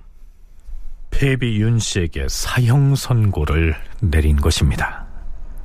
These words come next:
한편 사형을 집행하도록 명받은 좌승지 이 쇄자는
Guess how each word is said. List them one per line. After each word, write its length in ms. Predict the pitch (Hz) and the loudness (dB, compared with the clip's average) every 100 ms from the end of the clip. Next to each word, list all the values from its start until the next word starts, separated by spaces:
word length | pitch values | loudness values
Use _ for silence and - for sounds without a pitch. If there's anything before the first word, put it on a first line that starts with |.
| - - - - - - - - | -10 -10 -8 -10 -10 -10 -6 4
한편 460 | - 185 190 92 - - - - | 6 6 4 0 -2 -4 -4 -4
사형을 560 | - - 180 165 185 190 | -4 -2 0 2 4 2
집행하도록 760 | - 156 - 175 175 160 180 - | -2 -2 0 2 2 2 0 0
명받은 680 | 123 151 147 135 135 85 - | 0 2 2 0 0 -4 -2
좌승지 600 | - 143 - 160 151 160 | 0 0 2 2 4 2
이 240 | 101 147 | 2 2
쇄자는 600 | 170 170 165 160 120 123 | 2 0 2 0 0 -2